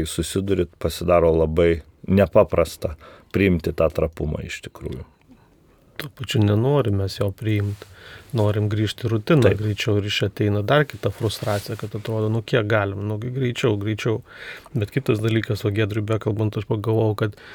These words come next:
Speaker 2: kad jo, mes turbūt neturim dar išplėtoję tokios metodologijos, kuri leistų užčiuopti mūsų būsenas, vat, reiškia, karo grėsmės akivaizdoje.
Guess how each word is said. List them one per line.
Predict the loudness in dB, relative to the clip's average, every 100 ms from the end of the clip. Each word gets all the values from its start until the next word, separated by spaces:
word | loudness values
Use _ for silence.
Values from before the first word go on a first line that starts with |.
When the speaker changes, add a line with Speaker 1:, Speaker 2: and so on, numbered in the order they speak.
| -20 -10 -4
Speaker 2:
kad | 0
jo, | 2 2
mes | 2
turbūt | 0 -2 0 2
neturim | 0 2 2 2
dar | 0 -2
išplėtoję | -2 -4 0 0 0 -2
tokios | -4 -2 0
metodologijos, | -2 -2 -2 0 2 2 -2 0
kuri | 0 2
leistų | 2 0 -2 -6
užčiuopti | -2 -2 -2 -2 0
mūsų | 0 0 -2
būsenas, | 0 -2 0 -2 -2 -6
vat, | -4
reiškia, | -4 -2 -4
karo | 0 2 2 2
grėsmės | 0 2 2 2 0
akivaizdoje. | -2 0 2 0 -2 -8